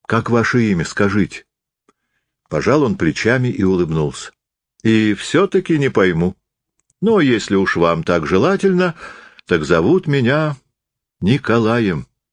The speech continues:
Ведь это что? И моего сына зовут тоже Николаем, говорю. Очень приятно. Но только я никого не сохранял. Торгую вот помаленьку. А сам так ко мне присматривается.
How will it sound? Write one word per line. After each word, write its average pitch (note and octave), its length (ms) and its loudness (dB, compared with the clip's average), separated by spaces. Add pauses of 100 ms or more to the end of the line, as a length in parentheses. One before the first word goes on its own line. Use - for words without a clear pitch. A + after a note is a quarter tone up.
(640)
Ведь E2 160 -4
это G2 120 0
что? G2+ 640 0 (880)
И A2+ 120 2
моего G#2 340 2
сына C3 400 0
зовут B2+ 420 0
тоже B2 300 0
Николаем, A#2 600 0
говорю. G2+ 440 2 (460)
Очень G2 340 0
приятно. D#3 760 0 (500)
Но F2+ 140 2
только A#2 280 2
я B2+ 180 2
никого C3+ 460 2
не B2+ 120 -2
сохранял. A2 800 0 (480)
Торгую F3 500 2
вот G2+ 220 0
помаленьку. D#2+ 640 -2 (720)
А D3 180 -8
сам F#3 540 0 (360)
так G2+ 140 -2 (140)
ко F#2 160 2
мне F#2+ 260 0
присматривается. G2+ 1080 -4